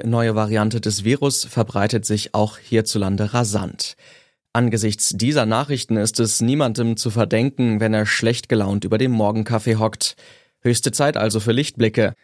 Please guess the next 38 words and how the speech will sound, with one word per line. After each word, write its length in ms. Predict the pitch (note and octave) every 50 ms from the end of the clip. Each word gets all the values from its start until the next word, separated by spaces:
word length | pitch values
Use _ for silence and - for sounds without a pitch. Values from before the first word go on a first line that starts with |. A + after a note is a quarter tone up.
| _ _ -
Der 80 | G2+
erste 320 | G#2 A2+ C3 D#3 - - D#3+
kommt 240 | - C#3 B2+ - -
aus 220 | - A2 G#2 -
Dänemark. 760 | A2+ A#2+ B2+ C#3+ C#3+ A2+ G2+ F2+ E2+ - - - - - - - _ _ _ -
Dort 200 | - A2+ G#2 B2
haben 220 | B2 A#2 A2+ A2+
Virologen 420 | A#2+ A#2 A2+ A2+ A2 A#2 C3+ E3
etwas 320 | B2 A2 - B2+ A#2+ - -
herausgefunden, 960 | A#2 G#2+ A2 G#2 A2+ D3 - - C#3+ - - D#3+ D#3 - - B2 D3+ D#3 D#3 D#3 - - - - _ _ -
das 320 | A#2 A#2 A#2 A#2 - -
wie 260 | - G#2+ G#2+ C3 C#3+ -
eine 220 | - B2 A#2+ A#2
schlechte 420 | A2 - - C3 D3+ F#3 - -
Nachricht 380 | A#2 G#2+ G2+ F#2+ - A2 G2+ -
klingt, 380 | - A2 A2+ C3+ F#3+ G3+ - - -
aber 260 | G#2+ G#2+ G2+ A2 G#2+
eine 220 | - A#2 C3 D3 C#3+
gute 340 | C3+ - C#3 B2+ - A#2+ G2
ist. 400 | - - A2 - - - - - - - - - - -
Unter 220 | - A2 A2+ A#2
Geimpften 480 | - G#2+ F#2+ C#3+ F#3+ - - - D3 B2+
ist 200 | G#2 A2 - -
Omikron 640 | - A#2+ B2 A#2+ A2+ - - A#2 A2 A2+ A2+ G#2+
zwar 400 | - - - G#2 G2 F#2+ A2+ -
hoch 240 | - A#2 G#2+ G#2 - -
ansteckend, 680 | - A#2+ D#3 F3 - - B2 A2+ - B2 C3 C3 - - - - - - - -
doch 160 | B2 A2 A2+
unter 260 | A2+ G#2 A2+ G#2+ -
Ungeimpften 680 | - C#3 F#3+ G3 E3+ B2+ F#2 A#2+ B2 A#2+ - - B2 A#2
überträgt 480 | - A#2 B2 A2+ - - C#3 D3+ - B2+
es 100 | B2 -
sich 220 | B2+ B2 A#2 -
nicht 240 | C3+ D#3 - - -
leichter 520 | A2+ G#2 G2+ A2 - - A#2+ A#2 A#2 -
als 240 | - G#2 G2+ - -
die 160 | - A#2+ B2
Delta-Variante. 1000 | A2+ - A2+ A2+ A#2+ - B2 G#2 G#2+ G#2+ G#2 G#2+ A2 G2+ G2 G2 - - - -